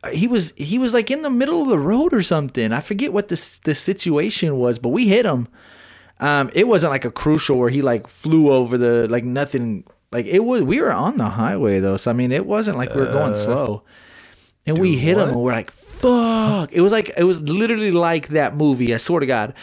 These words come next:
Speaker 1: I Know What You Did Last Summer, 'cause we were like, "Oh, shit, what do we do?" And we're like, "I mean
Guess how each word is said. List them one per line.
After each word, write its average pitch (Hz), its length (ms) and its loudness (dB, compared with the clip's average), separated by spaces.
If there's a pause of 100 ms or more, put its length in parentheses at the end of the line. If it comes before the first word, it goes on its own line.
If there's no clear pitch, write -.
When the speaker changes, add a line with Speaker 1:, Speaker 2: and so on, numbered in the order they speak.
(140)
Speaker 1:
I 127 140 -4
Know 143 160 2
What 135 180 2
You 139 60 -6
Did 127 180 0
Last 113 260 -2
Summer, 107 280 -6
'cause 120 320 -8 (320)
we 123 160 -4
were 120 60 -2
like, 107 200 -6
"Oh, 143 200 -6
shit, 185 360 -4
what 147 100 -2
do 175 60 -2
we 175 100 -2
do?" 180 420 -2 (520)
And 110 120 -6
we're 107 80 -4
like, 101 120 -8
"I 104 80 -8
mean 117 460 -10